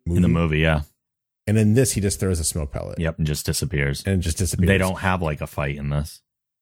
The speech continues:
Speaker 2: Right. And it's, it's, I just love that first fight because it shows how badass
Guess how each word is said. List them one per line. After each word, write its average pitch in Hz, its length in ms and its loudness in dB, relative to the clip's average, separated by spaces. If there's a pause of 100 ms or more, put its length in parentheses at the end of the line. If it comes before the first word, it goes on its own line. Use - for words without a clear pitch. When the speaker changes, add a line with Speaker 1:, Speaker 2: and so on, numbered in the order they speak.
(300)
Speaker 2:
Right. 92 320 0 (120)
And 110 100 0
it's, 92 100 -2
it's, 95 480 -2 (260)
I 78 60 -6
just - 340 -4
love 113 180 0
that 101 180 -4
first - 240 -4
fight 92 180 -2
because 104 240 0
it 101 300 -2
shows 120 500 2
how 107 360 0
badass 90 720 -2